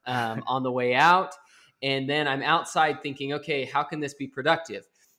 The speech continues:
Speaker 1: And movement is good, right? You know, movement helps recovery. That's why we, that's why we cool down after a workout, okay? And, and so movement is good.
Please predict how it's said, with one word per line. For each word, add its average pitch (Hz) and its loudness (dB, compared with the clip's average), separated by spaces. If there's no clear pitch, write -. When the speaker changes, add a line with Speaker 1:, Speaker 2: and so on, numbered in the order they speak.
Speaker 1:
And 135 0
movement 196 2
is 180 -4
good, 175 0
right? 127 4
You 143 -8
know, 135 -2
movement 139 -2
helps 147 0
recovery. 131 -4
That's 135 -2
why 143 6
we, 127 -4
that's 139 -2
why 147 4
we 127 -4
cool 160 -4
down 127 -4
after 123 -6
a 110 -6
workout, 107 -10
okay? 113 -4
And, 117 -10
and 131 -8
so 127 -4
movement 156 -4
is 120 -8
good. 147 -2